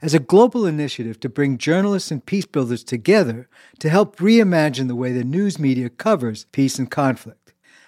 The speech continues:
I felt that it's imperative that we learn about peace, how to build it and sustain it, and that reaching journalists was a great place to start. With this podcast,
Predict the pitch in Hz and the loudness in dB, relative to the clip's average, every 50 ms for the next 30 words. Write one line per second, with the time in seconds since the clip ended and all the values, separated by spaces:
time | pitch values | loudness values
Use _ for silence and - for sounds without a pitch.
0 | _ _ 185 220 226 - - 269 - - 220 190 165 131 - 147 139 - - - | _ _ -2 -2 2 4 4 2 4 4 4 2 2 2 0 -4 -4 -4 -6 -6
1 | - 143 135 127 113 107 110 104 113 170 180 151 147 147 147 170 185 190 190 175 | -2 -2 0 0 -2 -4 -6 -10 -10 -8 -6 -4 -4 0 0 2 2 2 0 0
2 | 131 123 123 120 117 - _ _ - - 131 110 113 - - - - _ _ _ | -2 -4 -6 -6 -8 -10 _ _ -8 -8 -8 -8 -10 -14 -20 -20 -20 _ _ _
3 | _ _ _ _ _ _ _ - 139 139 135 127 113 110 131 151 180 214 208 214 | _ _ _ _ _ _ _ -4 -2 -2 -2 -2 -2 2 4 6 6 6 6 4
4 | 214 208 - _ - 165 131 - - - 135 - - - - 151 143 139 117 113 | 2 0 -4 _ -12 -12 -10 -10 -8 -10 -10 -10 -6 -2 0 2 2 2 0 -2
5 | 113 - _ _ _ _ - 143 147 165 170 190 160 208 233 - - 214 175 123 | -6 -12 _ _ _ _ -6 -4 -4 -4 -2 0 2 2 2 2 0 -2 -2 0
6 | - 151 170 170 165 143 127 123 117 - - 127 110 120 107 98 - 139 143 151 | 2 2 4 4 4 2 2 0 -2 -2 -4 -4 -2 -2 -4 0 2 2 2 2
7 | 147 _ - 139 120 113 - - - 110 - - - - 226 170 120 107 - - | 0 _ 0 0 0 0 -2 -4 -8 -8 -8 -8 -4 0 0 2 2 0 -4 -12
8 | _ _ _ _ _ _ _ _ _ _ _ _ _ - 220 240 233 247 214 - | _ _ _ _ _ _ _ _ _ _ _ _ _ 0 0 2 2 2 0 0
9 | - - - 147 143 135 131 127 - - 131 131 131 135 143 - - | 0 -4 -2 0 0 0 0 -2 -4 -2 -2 -2 0 -2 -4 -10 -14